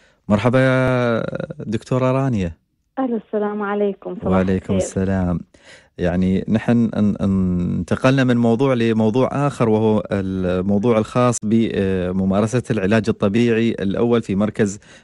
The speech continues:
Speaker 1: آه، يعني ممارسة العلاج الطبيعي بشكل عام في مركز دبي للعلاج
Speaker 2: مظبوط.
Speaker 1: الطبيعي وإعادة التأهيل.
Speaker 2: مظبوط. مظبوط.
Speaker 1: طيب،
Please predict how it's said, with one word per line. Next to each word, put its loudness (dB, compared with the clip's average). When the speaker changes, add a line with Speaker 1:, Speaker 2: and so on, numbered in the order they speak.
Speaker 1:
آه، -4
يعني -4
ممارسة 2
العلاج 2
الطبيعي 2
بشكل 0
عام 2
في -2
مركز 0
دبي 2
للعلاج 0
Speaker 2:
مظبوط. 0
Speaker 1:
الطبيعي 2
وإعادة 2
التأهيل. -4
Speaker 2:
مظبوط. -16
مظبوط. -6
Speaker 1:
طيب، 0